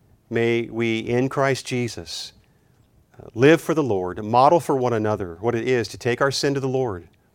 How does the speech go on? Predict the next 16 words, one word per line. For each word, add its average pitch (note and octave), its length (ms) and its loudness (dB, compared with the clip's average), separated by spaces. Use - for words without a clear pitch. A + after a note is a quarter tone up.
and F#2+ 100 -14
to - 40 -10
receive A#2 380 -2
his C3 140 -2
forgiveness, C3 680 -6
and G2 140 -12
Lord, G2 220 -6
to, G#2 180 -10
to A2+ 160 -12
know A2 140 -2
what C3 120 -2
it C3 80 -4
is C3+ 140 -2
to G#2+ 60 -18
be G#2 60 -6
restored. G2+ 600 -6